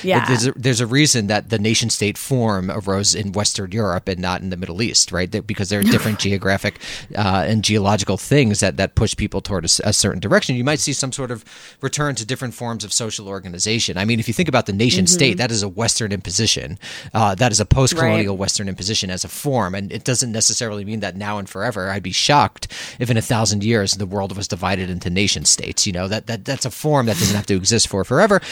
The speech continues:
Speaker 2: So we might see, you know, different forms of sovereignty arising, you know, things that we haven't really seen, um, for, um, various reasons since World War Two.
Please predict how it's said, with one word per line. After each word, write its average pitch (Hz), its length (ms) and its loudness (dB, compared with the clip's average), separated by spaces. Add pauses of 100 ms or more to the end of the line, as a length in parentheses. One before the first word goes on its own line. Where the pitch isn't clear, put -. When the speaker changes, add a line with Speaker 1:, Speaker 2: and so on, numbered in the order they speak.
(160)
Speaker 2:
So 185 120 6
we 190 80 10
might 180 220 6
see, 160 240 4
you 143 140 0
know, 135 120 4
different 127 300 0
forms 113 280 -6
of 101 80 -6
sovereignty 143 560 4
arising, 117 580 2
you 107 160 -2
know, 101 200 2
things 120 300 2
that 113 100 4
we 101 120 2
haven't 107 240 0
really 104 200 -2
seen, 131 400 2 (340)
um, 107 440 -2
for, 101 640 -4
um, 101 340 -6 (100)
various 107 440 -4
reasons 117 340 -4
since - 260 -4
World 87 200 -10
War 76 100 -10
Two. - 200 -10